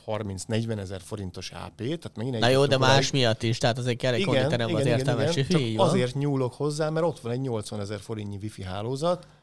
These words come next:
Speaker 2: Akkor már
Speaker 1: És akkor
Speaker 2: spóroltál
Speaker 1: berakok,
Speaker 2: a többin, így
Speaker 1: és
Speaker 2: van.
Speaker 1: akkor behozok pár darab wifi-s, ö, zsenét.
Speaker 2: Aha,
Speaker 1: Tehát,
Speaker 2: és
Speaker 1: hogy
Speaker 2: ennyi. És az megy.
Speaker 1: Na látod, tehát, hogy nem
Speaker 2: Na jó, de ehhez szakember kell megint ilyen
Speaker 1: Hogy
Speaker 2: szempontból.
Speaker 1: miért dönts úgy. Igen.
Speaker 2: Így van.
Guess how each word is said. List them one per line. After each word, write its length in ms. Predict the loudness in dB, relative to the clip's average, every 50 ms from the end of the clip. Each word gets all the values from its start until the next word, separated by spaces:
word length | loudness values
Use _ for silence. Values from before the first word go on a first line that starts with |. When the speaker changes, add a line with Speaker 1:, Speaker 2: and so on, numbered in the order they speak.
| _ _ _
Speaker 2:
Akkor 380 | -10 -10 -10 -2 2 2 2 4
már 140 | 4 4 4
Speaker 1:
És 60 | 4
akkor 180 | 6 6 8
Speaker 2:
spóroltál 300 | 8 10 10 10 8 8 8 8 8 8 8
Speaker 1:
berakok, 180 | 6 6 6 4
Speaker 2:
a 40 | 4
többin, 260 | 4 4 0 -4 -2
így 180 | -2 -2 0
Speaker 1:
és 60 | 0 -2
Speaker 2:
van. 100 | -2 -2
Speaker 1:
akkor 160 | -2 -2 0
behozok 380 | 0 0 0 0 -2 -4 -6 -6
pár 200 | -6 -6 -4 -4
darab 220 | -6 -8 -8 -8
wifi-s, 280 | -10 -12 -10 -12 -14 -14 _ _ _ -18 -12
ö, 300 | -10 -8 -8 -6 -8 -8 -10 -10 -12 -14 -16 -16 -14 -12
zsenét. 180 | -8 -6 -4 -4 -2 -4
Speaker 2:
Aha, 100 | -6 -8 -8
Speaker 1:
Tehát, 160 | -8 -2 -2
Speaker 2:
és 100 | 0 0
Speaker 1:
hogy 80 | 0 -2
Speaker 2:
ennyi. 240 | -2 -4 -6 -8 -10 -10 -8 -6
És 160 | -4 0 0
az 100 | 0 0
megy. 260 | 0 -2 -2 -4 -8 -12 _ -12
Speaker 1:
Na 140 | -6 -4 0
látod, 300 | 0 0 0 -2 -4 -2
tehát, 180 | -2 -2 0
hogy 160 | -2 -4 -6 -10 _ _ _ _ _
nem 220 | -10 -10 -8 -8 -10 _
Speaker 2:
Na 100 | 2 6
jó, 120 | 8 8 8
de 80 | 8
ehhez 180 | 6 6 4 4
szakember 480 | 4 2 4 4 2 2 2 0 0 2
kell 140 | 0 0
megint 300 | 0 0 -2 -2 -4 -4
ilyen 120 | -4 -4 -4
Speaker 1:
Hogy 80 | -6 -6
Speaker 2:
szempontból. 280 | -4 -4 -2 0 2
Speaker 1:
miért 160 | 2 2 2 2
dönts 240 | 0 -2 -2 -4
úgy. 280 | -6 -8 -8 -10 -12 -16 -14
Igen. 240 | -12 -8 -6 -4 -4
Speaker 2:
Így 140 | -4 -4
van. 180 | -4 -6 -8